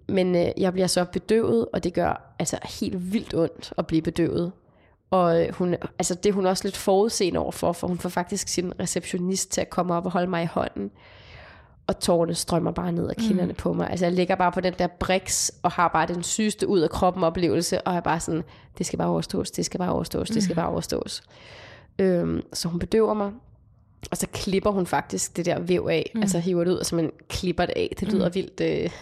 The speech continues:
Speaker 1: <laughs> vildt klamt, men sådan,
Speaker 2: Mm.
Speaker 1: øhm, og så siger hun, øhm,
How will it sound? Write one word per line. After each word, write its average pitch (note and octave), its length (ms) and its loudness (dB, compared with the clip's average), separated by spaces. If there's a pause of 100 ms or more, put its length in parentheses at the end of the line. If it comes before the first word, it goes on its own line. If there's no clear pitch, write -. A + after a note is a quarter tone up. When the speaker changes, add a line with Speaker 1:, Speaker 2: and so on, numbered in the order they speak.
(180)
Speaker 1:
<laughs> - 300 -18
vildt - 220 -8
klamt, - 500 -6
men F#3 160 0
sådan, G#3 220 2
Speaker 2:
Mm. F3 120 0 (1120)
Speaker 1:
øhm, E3+ 580 2 (720)
og D4+ 80 -2
så G#3+ 120 0
siger G#3 300 2
hun, F#3+ 280 2
øhm, E3+ 380 0